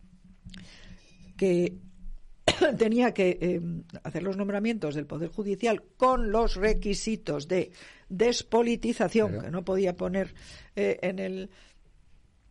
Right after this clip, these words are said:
Speaker 1: Consejo General del Poder Judicial y, lógicamente, tampoco en el Constitucional, agentes que salían del Ministerio, como no había podido, no debía haber puesto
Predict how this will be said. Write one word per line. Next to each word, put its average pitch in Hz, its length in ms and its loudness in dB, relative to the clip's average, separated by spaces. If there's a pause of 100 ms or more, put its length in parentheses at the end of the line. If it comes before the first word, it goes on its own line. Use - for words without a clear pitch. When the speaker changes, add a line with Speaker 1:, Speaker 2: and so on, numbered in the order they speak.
(180)
Speaker 1:
Consejo 180 400 -2
General 196 220 2
del 185 120 2
Poder 185 180 2
Judicial 190 400 2
y, 165 40 2
lógicamente, 170 540 -4
tampoco 175 340 -4
en 190 60 -4
el 190 60 -8
Constitucional, 214 840 -2
agentes 180 400 -6
que 175 120 -6
salían 185 320 -4
del 190 120 -6
Ministerio, 214 480 -4
como 120 240 -8
no 175 160 -4
había 175 240 -2
podido, 160 480 -4
no 196 140 0
debía 208 260 4
haber 185 260 2
puesto 160 440 -2